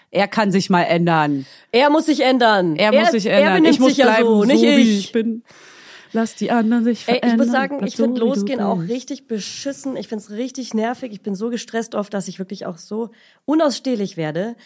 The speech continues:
Speaker 2: und einfach nur drei Kreuze mache, wenn ich's dann geschafft hab, beide Kinder in der Kita auszuziehen, ähm, und mir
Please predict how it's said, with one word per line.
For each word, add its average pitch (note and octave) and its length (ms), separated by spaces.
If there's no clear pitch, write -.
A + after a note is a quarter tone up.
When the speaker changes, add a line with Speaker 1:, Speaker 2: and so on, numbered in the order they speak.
Speaker 2:
und A3 140
einfach A3+ 240
nur A#3+ 100
drei A3+ 180
Kreuze A#3+ 320
mache, A3 180
wenn G#3+ 80
ich's G#3 120
dann G3+ 140
geschafft G#3+ 360
hab, A3+ 140
beide A3+ 280
Kinder A#3+ 220
in A3 60
der G#3 80
Kita G#3 240
auszuziehen, F#3+ 720
ähm, G3 720
und F#3 240
mir F#3+ 160